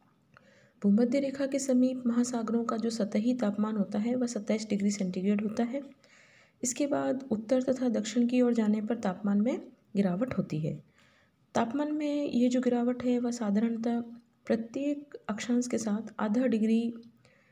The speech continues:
की दर से होती है, मतलब आधा डिग्री, अ, कम होता जाता है प्रत्येक अक्षांश पर। विभिन्न अक्षांशों पर सतही जल का औसत जो होता है वो निम्न प्रकार से होता है,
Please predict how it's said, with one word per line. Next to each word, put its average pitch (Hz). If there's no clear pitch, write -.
की 226
दर 202
से 269
होती 175
है, 151
मतलब 240
आधा 240
डिग्री, 240
अ, 202
कम 247
होता 175
जाता 147
है 151
प्रत्येक 202
अक्षांश 170
पर। -
विभिन्न 302
अक्षांशों 254
पर 247
सतही 233
जल 240
का 240
औसत 214
जो 233
होता 220
है 220
वो 214
निम्न 202
प्रकार 214
से 220
होता 214
है, 233